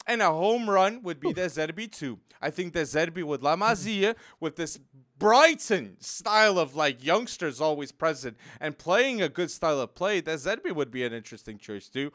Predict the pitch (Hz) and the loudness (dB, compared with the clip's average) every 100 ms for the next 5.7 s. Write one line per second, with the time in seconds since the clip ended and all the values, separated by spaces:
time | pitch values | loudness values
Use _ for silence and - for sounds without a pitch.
0 | - - - 165 123 113 - 139 104 73 | -16 -10 -2 0 0 0 -2 0 0 -2
1 | - 185 180 208 - - 262 440 147 - | -4 0 0 0 -4 -4 -2 0 -2 -4
2 | - 151 143 151 160 190 180 185 190 190 | -10 -8 -4 0 2 2 0 0 0 -6
3 | - - - - 147 156 135 113 87 - | -6 -12 -18 2 6 6 4 -2 -2 -6
4 | 139 143 151 - 170 160 147 156 - 165 | -6 -4 -4 -2 -2 -4 -8 -14 -10 -10
5 | 165 151 - 135 - 147 180 | -8 -12 -10 -10 -8 -6 -6